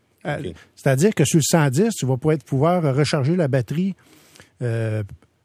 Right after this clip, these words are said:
Speaker 1: elle va être plus con-, la, il va y avoir plus d'énergie dans la batterie que si tu la recharges sur le quatre cent quatre-vingts volts.
Speaker 2: Mhm.
Speaker 1: Ça, c'est comme un cellule. C'est, faut recharger tranquillement, puis la batterie se recharge. Bon,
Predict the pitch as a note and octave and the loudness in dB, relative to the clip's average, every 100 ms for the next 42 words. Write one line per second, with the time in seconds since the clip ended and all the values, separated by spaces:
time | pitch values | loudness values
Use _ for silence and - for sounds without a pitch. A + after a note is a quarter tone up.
0 | _ - C3 - F#3+ - D#3 C3 B2 A#2+ | _ -6 -4 -2 -4 0 -2 0 -4 -4
1 | A#2 C3+ C#3+ D#3 A#3 C#3 E3 D#3+ C#3 C3 | 0 2 2 2 2 4 4 4 2 2
2 | F#3 D3 C3 - F3+ F3 B2 D#3 - C3 | 2 2 0 0 -2 -2 -4 -4 -4 -2
3 | C3+ B2+ B2+ D#3 D3+ A#2+ - B2 C#3+ C3 | 0 0 0 -2 -2 -6 -4 -2 -2 -4
4 | A#2+ A#2+ A2+ G#2+ G#2 - - G#2 G#2 G#2 | -4 -4 -2 -2 -4 -8 -18 -10 -8 -8
5 | G#2+ - _ - C#3+ C#3 D3+ D3 C3+ D3 | -10 -14 _ -4 -2 2 2 2 0 -2
6 | C3 C3 C#3+ _ _ _ - C#3 D#3 E3+ | -4 -6 -10 _ _ _ 0 2 4 2
7 | D3 C#3 E3+ E3 D3+ D3 C3 C#3+ E3 C#3 | 2 0 2 0 0 0 0 0 -2 -4
8 | A#2 A#2 C3+ C#3 B2+ A2+ - A2 A2 G#2+ | -2 -4 -4 -4 -2 -4 -6 -12 -10 -10